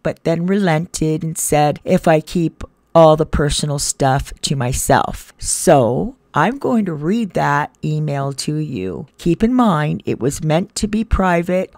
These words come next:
or, sorry, meant to be for the person who wrote the story for episode one thirty-seven. So, listen up. Hi, Leslie. I just heard the last episode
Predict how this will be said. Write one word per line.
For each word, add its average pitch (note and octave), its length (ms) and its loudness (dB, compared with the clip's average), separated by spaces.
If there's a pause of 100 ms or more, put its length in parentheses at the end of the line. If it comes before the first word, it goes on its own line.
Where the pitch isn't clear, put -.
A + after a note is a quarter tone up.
or, D#3+ 320 6
sorry, C3+ 320 0
meant D#3+ 400 0 (200)
to F3 260 2
be E3 320 0
for D#3+ 180 0
the D3+ 140 0
person D3+ 720 -4 (100)
who F3+ 340 6
wrote D#3 320 2
the - 80 -8
story C#3 480 0
for B2+ 500 -2
episode C3 580 -2
one A#2+ 180 -6
thirty-seven. A#2+ 720 -6 (640)
So, B2 400 0
listen C3 500 -2
up. - 240 -2 (1400)
Hi, A3+ 180 6
Leslie. C#3+ 840 -2
I C#3+ 120 -4
just G3+ 340 -6
heard E3 380 -2
the D3+ 120 -6
last C#3+ 440 -4
episode C3+ 720 -6